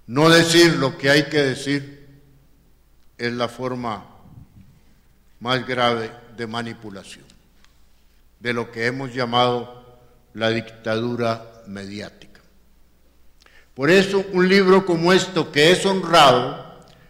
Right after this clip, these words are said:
que es, eh, eh, recibe el premio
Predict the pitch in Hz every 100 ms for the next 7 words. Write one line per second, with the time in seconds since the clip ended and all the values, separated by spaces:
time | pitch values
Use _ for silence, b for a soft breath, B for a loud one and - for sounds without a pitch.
0 | b _ - 151 160 185 185 - 190 190
1 | 185 - 139 127 123 147 151 - 196 165
2 | 113 - - - - - _ _ _ -
3 | _ _ _ _ _ _ - 160 135 160
4 | 180 180 175 143